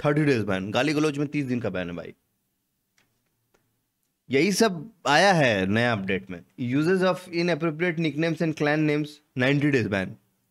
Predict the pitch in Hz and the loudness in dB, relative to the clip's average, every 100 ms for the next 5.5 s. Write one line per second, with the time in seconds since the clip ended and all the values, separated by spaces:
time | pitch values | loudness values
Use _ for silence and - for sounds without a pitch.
0 | _ _ _ - 131 143 175 180 185 185 | _ _ _ -6 0 2 4 4 4 4
1 | 180 - 233 262 226 120 98 - _ _ | 2 0 0 2 2 2 -2 -14 _ _
2 | _ _ _ _ _ _ _ _ - 131 | _ _ _ _ _ _ _ _ -4 -2
3 | 120 - 165 165 165 156 - 175 151 160 | -2 0 2 4 4 2 0 0 2 4
4 | 160 151 - 165 160 160 165 143 156 143 | 2 0 -2 0 2 2 -2 -2 -2 2
5 | 147 151 151 160 | 2 2 -2 -8